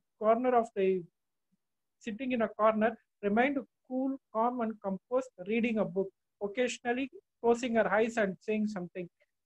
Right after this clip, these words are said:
So after all this, um, chaos got over, and suddenly after a flight got landed at the airport, everyone started rushing to get out of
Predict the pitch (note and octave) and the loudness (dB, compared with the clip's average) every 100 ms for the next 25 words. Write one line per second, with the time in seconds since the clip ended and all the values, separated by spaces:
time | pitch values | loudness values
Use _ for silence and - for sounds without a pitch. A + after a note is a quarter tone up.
0 | _ _ A#3+ A3+ G3+ - - _ _ _ | _ _ 0 2 2 0 -10 _ _ _
1 | _ _ - A#3+ - B3+ G#3+ - A#3+ C#4+ | _ _ 0 0 0 -4 -4 2 4 4
2 | D#4+ D#4+ _ - G#3+ A#3+ - A3+ A3+ C4 | 0 -2 _ -8 -6 -6 -4 2 4 4
3 | C4 - G#3 G#3+ A#3 A#3 G#3+ G#3 G3 G3+ | 2 0 -2 2 0 0 2 6 6 4
4 | - _ _ G#3 G3+ F#3 A#3 A#3 B3+ A3+ | -6 _ _ -4 -4 -2 2 4 6 4
5 | A3+ A3+ G#3+ A3 A#3 A#3 - F#3+ A3+ A3+ | 4 -2 0 2 2 0 -6 0 2 2
6 | G3+ G#3+ A3 A#3+ A3 F#3 F#3 G#3+ - G#3+ | 0 2 2 0 0 2 2 0 -2 -8
7 | - _ _ G#3+ A3+ C4+ C#4+ C#4 A#3+ A#3+ | -8 _ _ -4 0 4 2 2 0 0
8 | A#3+ G#3 G#3 G#3 B3+ A#3 A#3 G#3 F#3+ - | 0 0 0 -2 -6 -6 -2 0 0 -4
9 | _ - A#3 A#3 G#3+ A3 | _ -4 -2 0 0 0